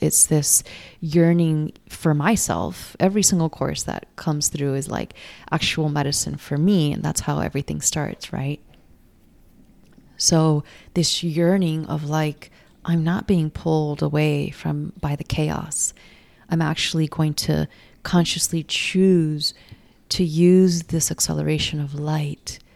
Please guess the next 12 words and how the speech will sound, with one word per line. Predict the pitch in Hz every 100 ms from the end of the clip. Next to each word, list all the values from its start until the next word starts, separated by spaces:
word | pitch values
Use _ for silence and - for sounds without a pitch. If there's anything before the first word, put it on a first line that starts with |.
| _ _
to | -
magnify | 160 160 151 151 147 - 151
my | 147 156 160 156 160
own | 147 147
radiance | 151 147 143 143 151 -
and | 156
anchor | 156 151 156
into | - 156 151 - 151 147 139 - - - -
what | - 156
is | 156
being | 147 156 151 147
asked | 147 143 143 -